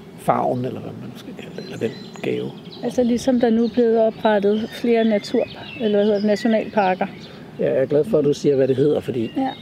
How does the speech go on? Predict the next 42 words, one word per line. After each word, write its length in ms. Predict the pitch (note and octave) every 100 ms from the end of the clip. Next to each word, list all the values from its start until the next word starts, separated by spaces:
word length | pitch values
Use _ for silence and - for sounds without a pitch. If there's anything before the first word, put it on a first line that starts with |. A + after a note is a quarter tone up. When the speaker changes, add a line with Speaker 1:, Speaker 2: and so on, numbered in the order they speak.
| - -
Speaker 1:
det 160 | A#2 G#2+
er 60 |
noget 220 | B2 A#2+ A#2
rod, 180 | A#2+ C3
ikke? 120 | A#2 - - - - -
Så 60 | C4+
Speaker 2:
Ja. 120 | B3+
Speaker 1:
vi, 80 | C#4 - -
vi 80 | C#3+
havde 200 | B2+ D#3
fem 200 | D#3+ F#3+
nationalparker 760 | E3 C3 D3 D3+ - C3+ B2 C3
nu, 180 | D#3+ - - - - - - - -
og 60 |
nu 60 | E3
har 40 |
man 100 | E3
fundet 200 | - E3
ud 40 | D#3
af, 40 |
at, 200 | C3 A2+ - - - - - - - - - - - -
at 60 | -
de 80 | C#3
ikke 160 | B2+ B2+
virker, 320 | C#3 C#3+ C#3+
fordi 340 | - C3 C3+ D#3+
der 80 | B2+
ikke 120 | C3+
er 40 |
noget 160 | C#3+ D3
naturbeskyttelse. 680 | C#3 - D#3+ C#3+ D3+ C3 D3
Så 140 | D3+
nu 60 | F#3
har 80 | F3+
vi 100 | D3+
fået, 380 | D#3+ D#3+ F3 - - - - - -
nu 60 |
skal 160 | D#3 -
vi 60 | C#3+
have 80 |
femten 320 | C#3 D3 D3 D#3+ D#3
naturnationalparker. 1120 | D#3 - D4+ A#3 D3+ C#3 B2+ D#3+ C#3 A#2